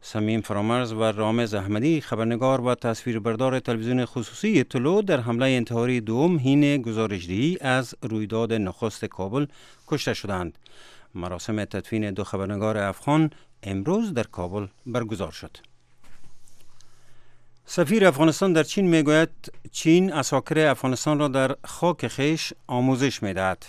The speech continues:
چین این همکاری نظامی را مساعی برای نبرد با القاعده و تندروان دولت اسلامی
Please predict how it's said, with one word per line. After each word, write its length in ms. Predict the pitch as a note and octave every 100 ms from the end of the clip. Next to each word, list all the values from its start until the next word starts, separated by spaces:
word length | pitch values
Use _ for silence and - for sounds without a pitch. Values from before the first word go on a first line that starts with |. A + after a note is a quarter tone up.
| -
چین 340 | - B2+ D3+ F#3+
این 260 | E3 C3
همکاری 440 | G#2+ G#2+ - G#2+ B2+
نظامی 400 | A2 G#2 G#2+ B2+
را 160 | D#3
مساعی 460 | C#3 G#2 G2+ A2+ C#3
برای 300 | B2 B2 B2
نبرد 380 | A#2+ B2 F#3 D#3+
با 300 | D3 D#3 E3
القاعده 480 | C#3 - G#2+ A2+ D3
و 140 | C#3+
تندروان 540 | - A#2 A2 A#2+ B2+
دولت 360 | A#2 A2 A#2 -
اسلامی 540 | F#2+ - G2+ B2+ D#3